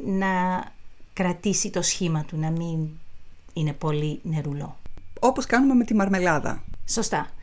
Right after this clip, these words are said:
Speaker 1: Και
Speaker 2: Ωραία.
Speaker 1: το γλυκό του κουταλιού δεν το θέλουμε και να είναι και πολύ
Speaker 2: Πηχτό.
Speaker 1: πηχτό.
Speaker 2: Ναι.
Speaker 1: Και έτσι δεν θέλουμε να, να, να το παρακάνουμε. Μόλις είναι έτοιμο το σιρόπι, θα το σβήσετε και θα βάλετε το γλυκό σας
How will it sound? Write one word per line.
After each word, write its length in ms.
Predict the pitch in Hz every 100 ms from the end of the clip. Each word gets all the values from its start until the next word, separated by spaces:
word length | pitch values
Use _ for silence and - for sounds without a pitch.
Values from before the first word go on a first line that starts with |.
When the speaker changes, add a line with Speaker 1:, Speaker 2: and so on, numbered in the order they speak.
| -
Speaker 1:
Και 80 | 269
Speaker 2:
Ωραία. 120 | 254
Speaker 1:
το 60 | 254
γλυκό 240 | 247 330
του 100 | 320
κουταλιού 480 | 240 202 214 277 294
δεν 140 | 277
το 100 | 277 277
θέλουμε 440 | - 226 208 202
και 160 | 190 175
να 120 | 175
είναι 240 | 185 185
και 180 | 180 185 - - -
πολύ 920 | - 175 170 175 180 180 175 170 160 - -
Speaker 2:
Πηχτό. 500 | 175 - 160 127 -
Speaker 1:
πηχτό. 580 | 185 - - 185 160 - -
Speaker 2:
Ναι. 80 | - -
Speaker 1:
Και 100 | 202
έτσι 160 | 240
δεν 140 | 208 214
θέλουμε 380 | 208 175 170 -
να, 180 | 170 -
να, 160 | 170 -
να 120 | 175
το 100 | 175
παρακάνουμε. 800 | 156 170 165 156 165 160 220 285 339 349 - - - - -
Μόλις 440 | 247 277 247 -
είναι 540 | 214 196 175 156 156 - -
έτοιμο 440 | - 247 214 170 156
το 100 | 160
σιρόπι, 580 | 165 196 277 381 381 - - - - -
θα 120 | 190
το 100 | 165
σβήσετε 460 | 160 226 247 262 339 349 -
και 100 | 214
θα 160 | 202 180
βάλετε 680 | 214 208 196 180 151 151 160
το 100 | -
γλυκό 400 | 151 147 156 202
σας 480 | 226 302 302 - -